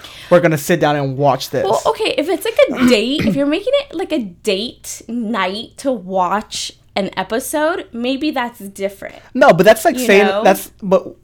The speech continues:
Speaker 1: uh, and you put it in those terms, it's like watching a movie. Yes, that one day
Speaker 2: Yeah.
Speaker 1: that we go ahead, go ahead and go on a date, and that's completely different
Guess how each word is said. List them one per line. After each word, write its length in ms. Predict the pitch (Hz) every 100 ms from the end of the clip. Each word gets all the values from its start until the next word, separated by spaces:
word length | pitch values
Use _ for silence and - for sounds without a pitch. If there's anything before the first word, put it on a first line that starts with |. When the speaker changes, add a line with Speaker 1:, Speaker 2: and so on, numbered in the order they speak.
| -
Speaker 1:
uh, 120 | 214
and 100 | 202
you 60 | 196
put 100 | 190
it 20 |
in 100 | 202
those 180 | 165 170
terms, 220 | - 170
it's 100 | 170
like 120 | 170 139
watching 320 | 156 156 151
a 20 |
movie. 320 | 139 139 123
Yes, 460 | 120 160 127 - - 156
that 240 | 135 123
one 240 | 147 151
day 60 | 156
Speaker 2:
Yeah. 180 | 139 143
Speaker 1:
that 140 | 139
we 80 | 127
go 140 | 139 135
ahead, 420 | 135 131 139 -
go 160 | 147 139
ahead 160 | 143
and 100 | 139
go 120 | 135
on 120 | 135 135
a 60 |
date, 240 | 123 135 127
and 80 |
that's 100 | 175 -
completely 420 | 196 208 180 165
different 480 | 135 175 175 123